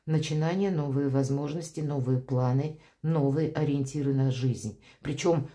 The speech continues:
у кого-то могут быть, знаете, так, я и меняю и работу, и личную жизнь, и место пребывания. И даже я могу такое предположить. Для кого-то этот переезд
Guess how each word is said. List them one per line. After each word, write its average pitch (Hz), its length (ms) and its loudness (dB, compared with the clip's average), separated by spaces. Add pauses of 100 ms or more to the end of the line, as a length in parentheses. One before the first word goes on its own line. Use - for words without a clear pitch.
у 156 80 0
кого-то 185 400 4
могут 160 320 0
быть, 156 320 -2 (460)
знаете, 170 500 2
так, 113 500 -4
я 165 160 2
и 170 100 4
меняю 165 480 2
и 175 80 -2
работу, 160 680 0
и 135 80 -4
личную 143 500 -2
жизнь, 117 400 -6
и 165 60 -4
место 160 360 -2
пребывания. 117 840 -2 (420)
И 170 300 0 (120)
даже 147 300 2
я 160 160 0
могу 202 460 0 (240)
такое 175 340 2
предположить. 139 720 -2 (240)
Для 156 140 2
кого-то 151 360 2
этот 139 360 -2 (220)
переезд 175 500 2